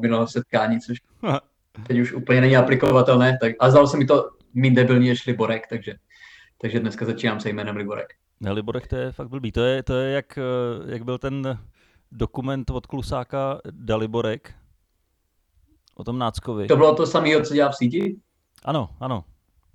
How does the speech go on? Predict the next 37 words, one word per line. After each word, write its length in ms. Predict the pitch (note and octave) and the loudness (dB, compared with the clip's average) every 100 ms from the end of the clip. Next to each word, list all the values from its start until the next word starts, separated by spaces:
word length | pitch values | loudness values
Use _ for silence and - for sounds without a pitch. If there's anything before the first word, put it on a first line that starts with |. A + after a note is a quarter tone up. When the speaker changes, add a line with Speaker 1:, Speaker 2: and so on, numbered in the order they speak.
| _ | _
Speaker 1:
To 80 | - | -2
je 60 | A2+ | -2
ten 140 | A2+ | -2
samý. 200 | G#2 G2 - _ _ _ - | -6 -8 -10 _ _ _ -10
Speaker 2:
To 80 | G2+ | -2
je 60 | |
Speaker 1:
A 20 | |
Speaker 2:
ten 100 | B2 | 0
Speaker 1:
ten 100 | - | 0
Speaker 2:
samý. 100 | D3+ | 0
Speaker 1:
tady, 260 | E3 F3+ F3+ | 2 2 2
to 80 | F3+ | 2
vypadalo 220 | F3+ G3+ | 4 4
jako 140 | G3+ | 4
zajímavý 360 | G3+ G#3+ C4 B3+ - | 2 2 2 0 0
projekt. 220 | A#2 - | -2 -2
To, 60 | A2+ | -10
to 100 | - | -6
byl 100 | B2+ | -4
nějaký 240 | D#3 D3+ E3 | -2 -2 -2
nácek, 440 | D3 C#3 C3+ D3 - | 0 0 -2 -6 -4
co 140 | D3 | -2
bydlí 240 | C#3 D3 | 0 0
u 60 | D#3 | 0
mámy, 260 | E3+ F3+ A#2+ | 0 0 0
ne? 180 | G#2 - | -4 -8
Což 140 | - A#2+ | -2 2
je 80 | B2 | 4
většina 340 | B2+ C#3+ B2 | 4 2 2
nácků. 320 | G#2+ G#2+ - B2 _ _ - | 0 -4 -12 -20 _ _ -2
Speaker 2:
<laughs> 760 | B2 - - - - B2+ C3+ F#2 _ _ _ _ C#3+ D#3+ C#3 | 4 6 6 6 4 0 -2 -4 _ _ _ _ -10 -8 -2
Ano, 180 | - C#3 | 4 4
to 80 | A2+ | 4
byl 140 | A#2 | 2
nácek, 300 | A#2+ A2+ C#3+ | 2 0 -4
který 260 | - C3+ C3 | -4 -2 -2
bydlí 540 | B2+ C#3 C#3+ C#3 C3+ | -2 -2 0 0 0